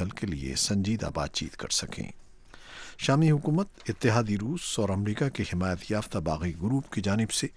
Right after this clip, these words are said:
ایک ٹھوس فائر بندی سے ہی موقع ملے گا کہ لاکھوں شامیوں میں سے کچھ کو انسانی ضروریات کے لیے خوراک اور طبی اشیاء بہم پہنچائے جا سکیں۔ صدر اوباما نے پیر کے روز ہانگ جھو، چین میں ایک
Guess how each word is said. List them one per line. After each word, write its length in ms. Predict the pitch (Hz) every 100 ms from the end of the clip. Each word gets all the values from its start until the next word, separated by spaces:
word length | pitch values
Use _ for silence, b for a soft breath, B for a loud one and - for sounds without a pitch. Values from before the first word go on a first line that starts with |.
| B B B B
ایک 140 | 113 - -
ٹھوس 420 | - 85 87 -
فائر 240 | 107 92
بندی 320 | 85 95 110
سے 200 | 139 -
ہی 140 | 85 85
موقع 260 | 71 - 71 -
ملے 160 | 104 135
گا 80 | 120 - -
کہ 100 | 92
لاکھوں 500 | 85 82 117 - 147
شامیوں 440 | - 95 98 110
میں 140 | 117
سے 160 | 85 -
کچھ 240 | - 151 -
کو 220 | - - B B B B B
انسانی 440 | 104 107 - 135 143
ضروریات 540 | 113 90 85 107 -
کے 120 | -
لیے 160 | 87 85
خوراک 320 | - 101 104
اور 140 | - 82 -
طبی 320 | 98 110 101
اشیاء 360 | 85 - - 73
بہم 300 | 76 92 85
پہنچائے 460 | - 73 - 60 -
جا 140 | 78
سکیں۔ 340 | - - - - - - - - B B B B
صدر 200 | - 147
اوباما 280 | 143 170 196
نے 100 | 190
پیر 180 | 170 156
کے 140 | -
روز 200 | 147 135
ہانگ 180 | 123 127
جھو، 220 | 113 120
چین 300 | 110 147 160
میں 140 | 92
ایک 120 | 73